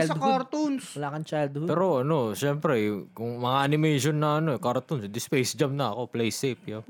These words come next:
Speaker 2: <laughs> Play safe,
Speaker 1: Space
Speaker 2: yo.
Speaker 1: movie
Speaker 2: Space
Speaker 1: yun eh.
Speaker 2: Jam.
Speaker 1: Sa bagay, movie. Oh.
Speaker 2: Yeah, yeah.
Speaker 3: Yeah.
Speaker 2: Pero
Speaker 1: Pero
Speaker 2: yung iba, wala ka, wala ka. Toy
Speaker 1: Mga Toy
Speaker 2: Story.
Speaker 1: Story,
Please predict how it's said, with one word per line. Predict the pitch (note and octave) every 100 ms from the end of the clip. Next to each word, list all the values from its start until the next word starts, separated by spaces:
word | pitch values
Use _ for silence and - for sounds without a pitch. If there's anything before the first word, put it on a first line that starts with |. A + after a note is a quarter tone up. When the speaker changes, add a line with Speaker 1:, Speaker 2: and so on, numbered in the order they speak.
| -
Speaker 2:
<laughs> | A#3+
Play | C#4+ B3+ G#3+ B3
safe, | G#3+ C4+
Speaker 1:
Space | G3 D#3
Speaker 2:
yo. | F3+ F#3+
Speaker 1:
movie | B3+ G3
Speaker 2:
Space | A#3+ E4+
Speaker 1:
yun | C#4
eh. | E3+
Speaker 2:
Jam. | E3 E3 F#3 - _
Speaker 1:
Sa | - G#3
bagay, | B3+ D#3+
movie. | D#3 D3 C#3 C#3+
Oh. | A2 A#2 -
Speaker 2:
Yeah, | F3+
yeah. | F3 E3 F3
Speaker 3:
Yeah. | E3+ E3+
Speaker 2:
Pero | C4 D#4
Speaker 1:
Pero |
Speaker 2:
yung | A#4 A#4+
iba, | G4 E4
wala | A3+ A#3 B3
ka, | A#3+ A3+
wala | G#3 G3+
ka. | G3
Toy | - A#3+
Speaker 1:
Mga | C4
Toy | C#4
Speaker 2:
Story. | C#4
Speaker 1:
Story, | C4+ A3 - F3+